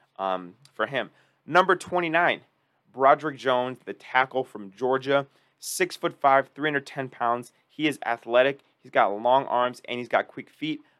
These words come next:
but I think the power rush move often gets him, um, and that's, I think, a good key to beat Broderick Jones. Number twenty-eight, Will McDonald, the edge from Iowa State, six-foot-four, two hundred forty pounds,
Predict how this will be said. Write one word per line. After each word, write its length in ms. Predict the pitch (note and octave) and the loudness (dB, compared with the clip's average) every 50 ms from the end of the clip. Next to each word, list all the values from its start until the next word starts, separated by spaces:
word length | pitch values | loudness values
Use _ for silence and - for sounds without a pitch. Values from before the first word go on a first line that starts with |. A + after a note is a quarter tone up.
| _ | _
but 100 | - B2 | -2 0
I 60 | C3 | 0
think 160 | B2+ - D3 A2 | 0 -2 -8 -12
the 60 | - | -14
power 400 | - - - C3+ C3+ C3 B2+ A#2+ | -14 -4 0 2 2 4 2 2
rush 220 | A#2+ A#2 - - | 0 -2 -4 -6
move 240 | B2 A2+ A2+ A#2 A2+ - - | -8 -8 -8 -8 -8 -4 -2
often 340 | G#2+ A2+ - - A2+ G#2+ | -2 -2 -2 -6 -10 -10
gets 280 | F#2+ - G2+ G2+ - - | -6 -6 -6 -6 -6 -6
him, 220 | A#2 G#2+ G2+ G2+ - _ _ _ _ _ - | -8 -8 -8 -8 -14 _ _ _ _ _ -10
um, 460 | G2 F#2+ F#2+ F2+ F2 F2+ F#2 F2+ F2+ _ _ _ _ _ _ _ _ _ _ _ _ _ | -6 -4 -4 -4 -4 -6 -10 -14 -18 _ _ _ _ _ _ _ _ _ _ _ _ _
and 160 | - A#2+ A#2 | -10 -6 -4
that's, 220 | A2 G#2+ A2+ - - | -2 -2 -2 -2 -4
I 80 | G#2+ | -6
think, 320 | G#2 - - G#2+ G#2 G2 - - | -8 -6 -8 -10 -10 -10 -12 -16
a 40 | G2+ | -14
good 320 | F#2+ - G#2+ G#2 F#2+ _ | -8 -6 -6 -6 -6 _
key 280 | _ _ - G#2+ G2+ G2 | _ _ -16 -16 -16 -16
to 320 | - - - G2 F#2 F#2 | -18 -20 -18 -16 -16 -16
beat 340 | F#2 F2 - A2+ G#2+ - - | -16 -16 -14 -12 -12 -10 -6
Broderick 400 | A2 G#2+ G2+ G2+ - G2 F2+ _ | -2 -2 -2 -2 -4 -8 -16 _
Jones. 380 | C3 C#3 D3 D3+ D3+ D3 - _ _ _ _ _ _ _ _ _ _ _ | -4 -2 -2 -2 -4 -8 -14 _ _ _ _ _ _ _ _ _ _ _
Number 360 | - D3+ E3+ F#3 F#3 F3+ F3+ F3 | -8 -2 -2 0 0 0 0 -2
twenty-eight, 1080 | - - - - E3+ E3 D#3+ - E3+ - - _ - C3+ C#3+ B2+ - - - - - _ _ _ _ _ _ _ _ _ _ _ _ _ | -2 -6 -10 -8 -8 -8 -8 -12 -18 -20 -20 _ -4 -2 -2 -2 -4 -10 -18 -20 -20 _ _ _ _ _ _ _ _ _ _ _ _ _
Will 200 | A#2+ C#3+ E3 E3 | -2 2 2 2
McDonald, 540 | E3 E3 - - D#3 C#3+ C#3 C#3 C#3 C3+ A#2+ | 2 0 -2 0 2 2 4 4 2 0 -2
the 120 | A#2 - - | -8 -6 -2
edge 260 | A#2+ B2+ B2+ B2 - | -2 -2 -2 -4 -8
from 180 | - B2+ A2 - | -10 -10 -8 -6
Iowa 300 | - G#2+ G#2 F#2+ F2 - | -4 -2 -2 -2 -2 -6
State, 320 | - - - C#3 B2+ A#2 - | -10 -10 -8 -8 -8 -8 -10
six-foot-four, 800 | - - E3 D3+ - - - C#3 C3+ - _ - B2+ B2+ B2+ A#2+ | -12 -12 -12 -14 -14 -10 -8 -8 -8 -8 _ -6 -4 -4 -4 -4
two 260 | - - - - D3 | -8 -14 -16 -10 -8
hundred 260 | C#3+ C3 A#2+ A#2 A2+ | -8 -6 -8 -8 -10
forty 240 | _ - A#2+ A2+ G#2+ | _ -8 -8 -8 -8
pounds, 460 | - - - A#2 A#2 A2 G#2+ G#2+ - | -10 -12 -8 -8 -6 -6 -8 -12 -16